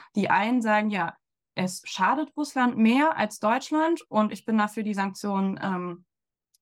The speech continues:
zu verschärfen. Das, das ist natürlich sinnvoll, weil es dem Aggressor mehr schadet. Und die anderen sagen, es ist so wichtig, dass wir jetzt diesen Kriegstreiber stoppen oder dem Aggressor zu schaden. Und dafür bin ich selber bereit,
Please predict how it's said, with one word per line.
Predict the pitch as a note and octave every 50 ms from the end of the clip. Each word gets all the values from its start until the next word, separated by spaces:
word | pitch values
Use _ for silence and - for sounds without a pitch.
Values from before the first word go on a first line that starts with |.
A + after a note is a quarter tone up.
| _ _
zu | _ - A#3+
verschärfen. | A3 - G#3+ F#3+ - - - G3+ G#3+ A3+ C4 C4 - D#4 E4 G4+ A#4+ - _ _ _ _ _ _
Das, | _ - G3+ - -
das | - - A3 G3+ F#3+ -
ist | - - -
natürlich | F#3+ F#3+ F#3 - F3+ F3 F3 -
sinnvoll, | - G#3+ C4+ D4+ - - D#4+ D#4 D4+ D4+ D4+ A#3
weil | G#3+ G3+ F#3+ G3 F#3 F#3
es | G3 -
dem | - F#3+ F#3 -
Aggressor | - - - G3 G3+ - F#3+ F#3
mehr | F#3 F3+ F#3+
schadet. | - - G#3 A3+ B3 C4 A#3
Und | A3+ A3+ A3
die | G#3+ -
anderen | - A3 C4 C4+ B3 B3+
sagen, | A#3 A#3+ A3+ A3+ A3+ A#3+ A3+ - - - - _ _
es | _ - - -
ist | G#3+ A3+ -
so | A#3 B3 D4+ E4+ C#4 A#3+
wichtig, | D4+ D#4+ D4+ - - A#3+ A#3+ A#3+ -
dass | - G#3+ G#3+ -
wir | A3 A3+ A3 G#3+ G#3+
jetzt | G#3+ G#3+ G#3+ - - - -
diesen | A3+ A#3 A3 A3 A3 G#3+ G3+ G3+ - - - - - _ _
Kriegstreiber | - - C4 C4 - - - - - A3 G#3+ G#3 G3+ G3
stoppen | G3 - - C4 C#4+ C#4+ - C4+ C4+ C4 C4 C4 C4 B3+ - - _ - _
oder | - G#3+ G3+ G3+ G3 F#3+ F#3+ F#3+ F#3+ - -
dem | G#3 G3+ G#3+ G#3+ G3 F#3+
Aggressor | G3 G3 G#3 A3 A3 - G#3+ G#3
zu | - - F#3+
schaden. | - - G#3+ A3 A3+ A#3 A3+
Und | G#3 G3 F#3+
dafür | G3 G#3+ G#3+ A#3
bin | G#3 F#3+ G3+ G3+
ich | F#3+ -
selber | - G3 G3 G3 G#3 G3
bereit, | G3 F#3+ - F3+ F3 F#3 F#3+ F#3+ - -